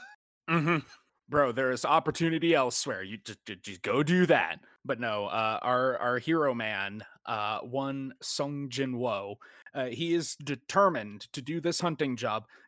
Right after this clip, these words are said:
'cause being a hunter pays really, really good when you get them sweet, uh, essence crystal drops from the monsters. And he needs that to pay for his mom's medical bills and to put his little sister through college.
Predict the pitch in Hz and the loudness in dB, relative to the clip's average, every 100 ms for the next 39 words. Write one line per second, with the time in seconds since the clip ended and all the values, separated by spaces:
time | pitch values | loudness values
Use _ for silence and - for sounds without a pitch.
0 | - 123 107 160 196 175 156 196 214 208 | -8 -6 0 2 4 4 2 2 2 0
1 | - _ 165 131 113 107 156 202 190 208 | -2 _ 0 0 0 -2 -2 0 -2 -4
2 | 180 139 175 117 104 107 113 135 - 123 | -2 4 6 4 -2 -8 -4 -6 -4 -6
3 | 107 98 - - 110 139 196 - _ 139 | -2 2 4 4 2 -2 -4 -8 _ 0
4 | 131 123 120 - - 147 123 - - - | 2 4 2 0 0 -2 -4 -2 -4 -2
5 | 156 - 131 101 95 123 90 - - - | 0 0 -2 -4 0 2 2 -2 -4 -2
6 | 131 131 143 120 101 - 117 78 65 - | -2 0 0 0 0 -4 -4 -8 -2 0
7 | - - - _ - - 110 151 160 143 | 0 -2 -20 _ -14 -10 -6 -4 -4 -2
8 | 180 180 - - 151 107 113 113 127 165 | 2 2 0 -8 -6 -8 -8 -4 -2 -2
9 | 156 143 131 147 135 139 143 - - 107 | 0 -2 -2 -2 0 0 0 -2 -4 -10
10 | 95 - 156 165 147 170 170 - 170 - | -10 -4 -2 0 2 2 2 0 -2 2
11 | 175 196 185 156 135 139 131 127 | 2 2 0 4 6 6 2 0